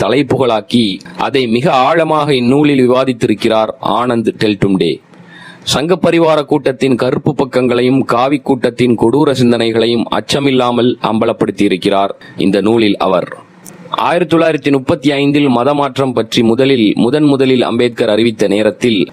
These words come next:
அவரிடம் அவருடைய தொண்டர்கள் மதம் மாற விருப்பம் தெரிவித்த போது, அவர்களிடம் இஸ்லாத்திற்கு மாறுமாறு அவர் அறிவுறுத்தியதை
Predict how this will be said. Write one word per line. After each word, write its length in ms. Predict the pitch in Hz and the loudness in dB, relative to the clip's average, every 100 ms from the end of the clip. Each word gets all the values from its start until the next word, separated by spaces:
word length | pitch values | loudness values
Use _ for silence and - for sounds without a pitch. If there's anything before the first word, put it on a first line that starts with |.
| - | -6
அவரிடம் 520 | - 135 165 165 156 | -6 -2 -2 -2 0
அவருடைய 380 | 139 143 139 127 | 0 2 2 0
தொண்டர்கள் 560 | 127 139 151 143 143 120 | 0 -2 -2 0 0 2
மதம் 360 | 113 123 156 | 2 0 -2
மாற 260 | 143 139 135 | 0 0 0
விருப்பம் 360 | 123 135 139 | 0 0 -2
தெரிவித்த 380 | 127 127 120 120 | 0 0 0 -2
போது, 460 | 113 117 117 110 90 | 0 2 2 2 0
அவர்களிடம் 580 | - 113 123 123 117 110 | -4 -4 0 0 0 0
இஸ்லாத்திற்கு 600 | 107 143 147 143 123 104 | 0 0 -2 -2 -4 0
மாறுமாறு 680 | 113 117 113 110 107 104 98 | 0 0 0 0 2 0 0
அவர் 300 | 104 107 104 - | -2 -2 -2 -2
அறிவுறுத்தியதை 880 | 120 156 151 - 117 113 120 95 | 0 2 0 0 -2 0 0 -2